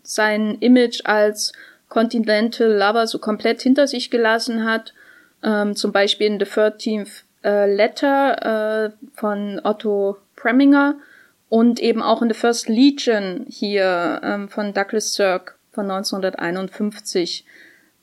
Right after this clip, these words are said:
Worum geht's? Äh, ich hab den Film eigentlich noch, also ich hab den Film schon mehrmals gesehen, aber meine Inspiration war Lourdes von, äh, Jessica Hausner, den ich, äh, in Vorbereitung auf Cannes geschaut hab, wo es ja um ein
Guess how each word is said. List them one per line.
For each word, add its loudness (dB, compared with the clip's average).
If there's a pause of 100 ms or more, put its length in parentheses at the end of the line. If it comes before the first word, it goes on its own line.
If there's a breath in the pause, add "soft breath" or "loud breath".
(640)
Worum 6
geht's? -2
Äh, 2
ich -2
hab 0
den 2
Film 0
eigentlich 0
noch, 2
also -2
ich -2
hab -2
den 2
Film 0
schon -2
mehrmals 0
gesehen, 2
aber 0
meine 0
Inspiration 2
war 2
Lourdes 2 (200)
von, -2
äh, -2
Jessica -2
Hausner, 0
den -2
ich, -10
äh, 0
in -6
Vorbereitung -2
auf -8
Cannes 4
geschaut 0
hab, -6
wo 2
es -4
ja 0
um -4
ein -6